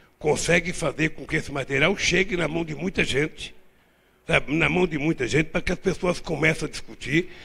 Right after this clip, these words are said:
e as pessoas voltem a acreditar,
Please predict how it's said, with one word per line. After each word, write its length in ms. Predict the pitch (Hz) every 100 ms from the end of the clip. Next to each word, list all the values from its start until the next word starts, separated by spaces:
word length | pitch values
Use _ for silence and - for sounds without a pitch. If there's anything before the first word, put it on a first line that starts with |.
| - -
e 80 | 139
as 80 | 160
pessoas 480 | - 156 - 170 143
voltem 540 | - 165 214 214 180
a 20 |
acreditar, 840 | 143 - 143 120 110 - 120 151